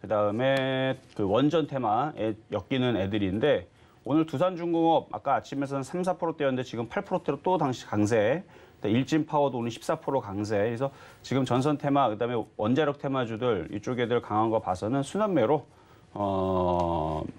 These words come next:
매매예요, 매매. 그래서 시가총액이 크질 않으니까 쫓아 들어가지 마시고 쌀 때에서 저점 매수만 잘 해놓으면 그래도 뭐 삼에서 오 프로는 간단하게 튈 수 있으니까. 그래서 원전 테마주들은, 그러니까 이것도 세력들이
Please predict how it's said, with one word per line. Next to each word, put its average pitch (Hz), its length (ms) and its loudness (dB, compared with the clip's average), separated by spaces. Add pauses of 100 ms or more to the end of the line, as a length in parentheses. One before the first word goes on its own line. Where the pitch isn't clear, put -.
(160)
매매예요, 151 440 2
매매. 104 360 -4
그래서 120 260 -4 (260)
시가총액이 180 500 -2
크질 202 300 -4
않으니까 131 480 -2
쫓아 - 240 -4
들어가지 160 320 2
마시고 110 640 0 (380)
쌀 175 260 0
때에서 160 240 2
저점 135 320 -2
매수만 123 320 -2
잘 107 160 0
해놓으면 131 760 2
그래도 120 320 0
뭐 127 120 0
삼에서 190 380 0
오 135 80 0
프로는 123 320 0
간단하게 107 680 0
튈 - 140 -6
수 - 140 -4
있으니까. 107 540 -2 (460)
그래서 110 160 0
원전 139 320 4
테마주들은, 151 920 0 (360)
그러니까 143 220 0
이것도 185 220 2
세력들이 196 800 0